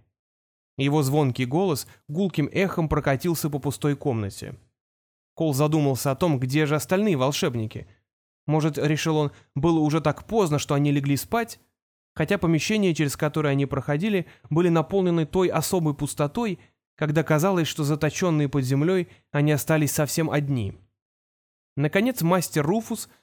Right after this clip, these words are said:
остановился перед большой квадратной дверью с металлической пластиной на месте дверной ручки. Он поднял руку, и его браслет вновь засветился,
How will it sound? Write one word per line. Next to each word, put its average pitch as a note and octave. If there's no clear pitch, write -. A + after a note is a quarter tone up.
остановился F3+
перед E3+
большой D3
квадратной E3+
дверью C3
с -
металлической D#3
пластиной F#3+
на C#3+
месте E3
дверной D3
ручки. -
Он D3
поднял C3
руку, G3+
и C#3
его D#3
браслет E3
вновь D3+
засветился, D3